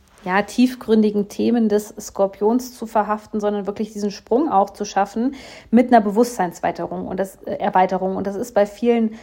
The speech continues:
Menschen so, also das kann auch schon von dem Neumond im Skorpion angestoßen worden sein,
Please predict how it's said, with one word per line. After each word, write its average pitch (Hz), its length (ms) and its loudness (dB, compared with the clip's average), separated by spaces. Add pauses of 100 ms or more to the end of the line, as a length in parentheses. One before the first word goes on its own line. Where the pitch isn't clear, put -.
(220)
Menschen 214 340 2
so, 285 180 2
also 208 220 6
das 180 180 -6
kann 190 160 -4
auch 180 140 -4
schon - 200 -12
von - 140 -12
dem 170 100 -10
Neumond 240 420 4
im 220 120 -4
Skorpion 202 480 -4
angestoßen 196 640 -8
worden 180 260 -6
sein, 180 320 -4